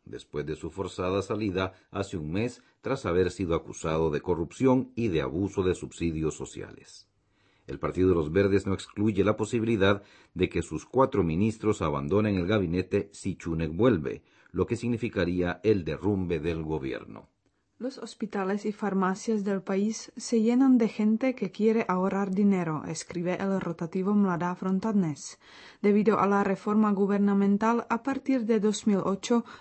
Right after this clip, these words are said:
Speaker 2: los pacientes tendrán que pagar las consultas médicas y recetas de fármacos.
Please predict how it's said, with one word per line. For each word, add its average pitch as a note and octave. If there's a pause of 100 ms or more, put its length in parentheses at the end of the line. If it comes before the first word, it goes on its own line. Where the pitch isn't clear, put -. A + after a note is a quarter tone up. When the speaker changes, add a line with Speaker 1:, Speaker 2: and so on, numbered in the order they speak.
Speaker 2:
los G3+
pacientes G3+
tendrán F#3
que F#3
pagar F#3
las F#3+
consultas G#3
médicas G3
y F#3
recetas F#3+
de G3
fármacos. E3+